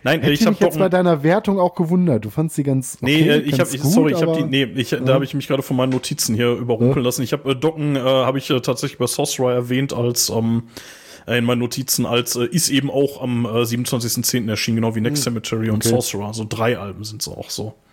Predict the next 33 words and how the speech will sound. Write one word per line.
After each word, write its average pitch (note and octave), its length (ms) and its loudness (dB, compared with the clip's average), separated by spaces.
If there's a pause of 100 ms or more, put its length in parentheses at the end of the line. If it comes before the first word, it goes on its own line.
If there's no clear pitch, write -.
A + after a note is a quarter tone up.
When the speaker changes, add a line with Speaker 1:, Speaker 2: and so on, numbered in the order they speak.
(300)
Speaker 2:
Ja. G#2 220 -2 (100)
Speaker 1:
Nicht - 160 -6
vier. - 260 -8 (460)
Genau, A#2+ 220 2
aber B2+ 360 2
ja, C#3 140 2
das B2 460 -4
ist - 80 -4
schon - 160 -2
irgendwie B2+ 180 -2
krass, - 240 -4
dass A#2 140 -6
das A2 120 -4
alles B2+ 260 -2
irgendwie A#2+ 200 -2
an A2+ 80 -2
einem A#2+ 160 -2
Tag - 220 -8
rausgekommen A2+ 600 -6
ist. - 260 -8 (360)
Fand - 260 -6
ich A#2+ 140 -8
irgendwie A#2+ 160 -4
eine A#2+ 160 0
interessante - 480 -4
Beobachtung. - 500 -6
Vielleicht - 260 -4
hat - 120 -6
da D#3+ 60 0
ja C#3 180 0
einer C3+ 200 0
Ahnung C3 220 -2
von. C3+ 320 -4